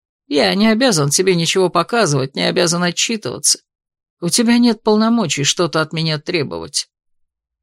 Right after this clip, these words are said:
Ледяной тон младшего Аринского, по мнению землянки, смог бы заморозить Байкал.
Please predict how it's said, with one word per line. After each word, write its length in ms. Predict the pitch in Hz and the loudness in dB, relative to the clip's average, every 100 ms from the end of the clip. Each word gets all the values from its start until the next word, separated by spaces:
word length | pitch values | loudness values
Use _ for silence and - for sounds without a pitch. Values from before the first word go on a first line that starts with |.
| _ - | _ -2
Ледяной 540 | 175 190 208 233 240 | 2 2 4 4 2
тон 240 | 240 240 | 2 0
младшего 480 | 220 214 214 - 202 | 2 2 2 2 2
Аринского, 540 | 208 262 254 - 156 160 | 2 0 0 -2 -2 0
по 160 | 170 | -2
мнению 340 | 185 202 185 180 | 0 -2 -2 -2
землянки, 640 | 180 196 247 226 - - _ _ _ | 0 0 2 0 -4 -14 _ _ _
смог 380 | - - 254 220 | -2 2 2 2
бы 100 | 220 | 2
заморозить 520 | 214 226 240 214 214 | 4 4 4 2 0
Байкал. 500 | 196 220 214 143 - | 0 -2 -2 -8 -8